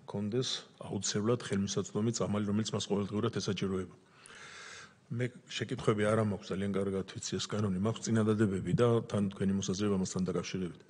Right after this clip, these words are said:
პირველი, კანონში არ ჩანს წამლების რაოდენობა. თუ ეს მთელ წამლებს ეხება, ან ნახევარს მაინც, ან მესამედს,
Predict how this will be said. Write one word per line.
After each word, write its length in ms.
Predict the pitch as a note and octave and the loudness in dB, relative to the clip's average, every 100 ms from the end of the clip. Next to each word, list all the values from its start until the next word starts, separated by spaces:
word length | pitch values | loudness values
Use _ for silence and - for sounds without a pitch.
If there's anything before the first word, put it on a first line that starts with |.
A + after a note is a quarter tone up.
| - - - - - - - | -20 -18 -16 -16 -16 -16 -8
პირველი, 360 | - F3+ D#3 | 6 10 10
კანონში 480 | G#2 B2+ D3 D#3+ - | 8 6 6 6 4
არ 180 | G#2+ A2+ | 4 4
ჩანს 340 | - C#3+ D#3 - - - | 4 4 6 4 -2 -4
წამლების 480 | - G2+ A2 A#2+ C3+ | 0 2 2 2 2
რაოდენობა. 560 | G#2 G#2 G2+ G2 F2 D#2+ - - - | 4 4 4 4 2 -2 -10 -20 -14
თუ 120 | - - | 6 10
ეს 200 | C#3+ A#2+ - - C3 | 10 8 2 -4 -14
მთელ 260 | - B2+ B2 | 0 2 4
წამლებს 360 | B2+ C3 A#2+ | 6 6 6
ეხება, 340 | C#3 - F#2 - | 6 6 2 2
ან 160 | A#2 G#2+ | 2 2
ნახევარს 540 | G2 - B2 A#2+ - | 0 2 6 6 6
მაინც, 260 | B2 A2+ F#2+ | 4 4 2
ან 180 | G2+ G2+ | 0 0
მესამედს, 560 | A2 A2 D3+ C#3+ G2 | 0 4 6 6 4